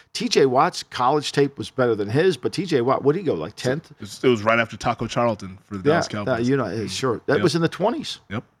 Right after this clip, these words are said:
Speaker 1: It was in the twenties,
Speaker 2: Mm-hmm.
Speaker 1: right? So, like, I keep asking, like, what tape am I missing?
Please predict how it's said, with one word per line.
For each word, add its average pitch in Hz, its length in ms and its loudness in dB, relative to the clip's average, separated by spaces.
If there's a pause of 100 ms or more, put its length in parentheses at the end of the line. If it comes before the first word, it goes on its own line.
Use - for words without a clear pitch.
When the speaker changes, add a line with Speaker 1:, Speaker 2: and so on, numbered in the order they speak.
(200)
Speaker 1:
It 143 40 0
was 151 180 0
in 170 80 0
the 151 60 -2
twenties, - 420 -4
Speaker 2:
Mm-hmm. 117 160 -4
Speaker 1:
right? 139 220 2 (400)
So, 147 580 2 (480)
like, 156 260 2 (320)
I 160 80 2
keep 214 260 -8
asking, 180 420 -2
like, 113 140 -4
what 135 280 0
tape 185 280 4
am 156 140 0
I 143 120 4
missing? 127 520 0